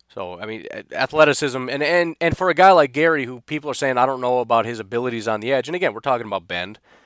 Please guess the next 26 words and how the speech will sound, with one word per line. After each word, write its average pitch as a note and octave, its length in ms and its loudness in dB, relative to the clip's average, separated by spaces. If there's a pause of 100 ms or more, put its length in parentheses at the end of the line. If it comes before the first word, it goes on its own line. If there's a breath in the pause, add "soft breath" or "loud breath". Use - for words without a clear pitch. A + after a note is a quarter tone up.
(120)
but A2 280 -4 (680)
if - 100 -16
he D3+ 100 -8
can D#3 100 -4
show D3+ 260 0
that C3 120 -2
he C3+ 100 -4
can, A2 240 -10
he A#2+ 140 -16
can A2+ 140 -10
be C#3+ 240 -4
that B2+ 180 6
athletic A#2 520 0
and C#3+ 280 4
also C3+ 340 4
have B2 240 2
the A#2 80 -10
same B2 240 -4
kind A#2 180 -2
of G#2 60 -8
power A#2 460 0
and G#2 100 -6
ability A2+ 420 -6
on F#2 140 -6
the G#2 140 -4
inside, F2+ 480 -4